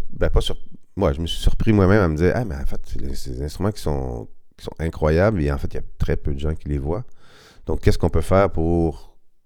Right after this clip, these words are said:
les faire connaître à plus de monde ? Euh, le concours Totem électroacoustique en était un. Donc, euh,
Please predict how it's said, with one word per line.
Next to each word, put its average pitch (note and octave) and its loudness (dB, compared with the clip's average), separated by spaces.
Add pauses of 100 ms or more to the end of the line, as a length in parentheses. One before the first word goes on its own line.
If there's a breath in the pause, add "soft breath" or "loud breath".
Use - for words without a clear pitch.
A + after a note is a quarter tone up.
(840)
les D#2+ 0
faire F#2+ 0
connaître F2 0
à C#2 -2
plus D#2+ -6
de D#2 0
monde ? G2+ -4 (840 loud breath)
Euh, D2+ 2
le D2+ 0
concours F#2 0
Totem D#2+ -2
électroacoustique - -2
en D#2 -2
était - -4
un. F2 -4 (180)
Donc, D#2+ -4
euh, D2 -2